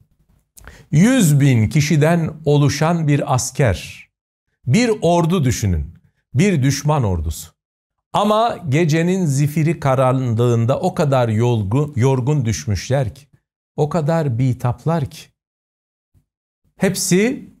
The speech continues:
derin uykuya dalmış, ellerindeki son model silahları kullanamayacak vaziyetteler.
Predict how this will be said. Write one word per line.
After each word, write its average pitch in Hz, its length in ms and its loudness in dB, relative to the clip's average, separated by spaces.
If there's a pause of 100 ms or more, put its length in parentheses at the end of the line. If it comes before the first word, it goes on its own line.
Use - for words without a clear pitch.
(220)
derin 170 540 2
uykuya 127 680 0
dalmış, 98 640 0 (640)
ellerindeki 151 840 2
son 185 460 -2
model 117 460 2
silahları 143 840 0
kullanamayacak 120 960 0
vaziyetteler. 87 960 -2